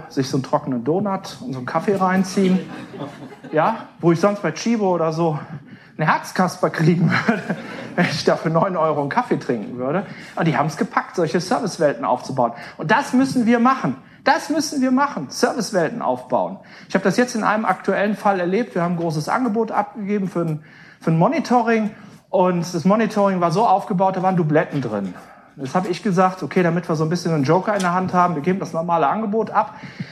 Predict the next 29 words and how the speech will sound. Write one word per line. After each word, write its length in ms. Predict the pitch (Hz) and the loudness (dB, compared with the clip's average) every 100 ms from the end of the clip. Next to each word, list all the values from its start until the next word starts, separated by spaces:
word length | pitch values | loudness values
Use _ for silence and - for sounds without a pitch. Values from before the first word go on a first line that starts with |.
| - | -4
aber 180 | 170 170 | 0 2
wir 40 | |
machen 240 | 202 254 202 | 2 0 0
drauf 260 | 180 165 | 0 2
hin, 120 | 196 - | -2 -2
wir 180 | 170 160 | -4 2
weisen 300 | 190 233 202 | 2 2 -2
im 80 | 165 | 0
Telefonat, 600 | 185 170 165 175 262 233 | -2 0 -2 2 0 0
im 100 | 190 | 0
Ersttelefonat 800 | 247 - 233 220 214 208 202 | -2 0 -4 -4 -2 -2 0
weisen 240 | 196 190 190 | 2 2 2
wir 80 | 165 | -2
darauf 200 | 151 - | -2 0
hin, 280 | 208 269 - - - - | 2 2 0 -18 -20 -2
wir 120 | 147 | 0
können 280 | - 277 302 | 2 2 2
noch 120 | 247 | 0
ein 60 | 220 | 0
bisschen 260 | 226 208 | 0 -2
einsparen, 760 | - 226 277 - 135 131 190 180 | -2 0 0 0 2 2 2 0
da 100 | 170 | 2
sind 180 | 190 175 | 2 2
Dubletten 420 | 160 208 175 131 | 2 0 0 -8
drin, 300 | 110 104 104 | -4 -4 -4
wir 60 | |
können 180 | - 180 | -2 0
das 140 | 170 - | 0 0
zusammenfassen. 960 | 143 160 190 170 - 110 - - - | 0 2 2 0 0 -2 -2 -6 -8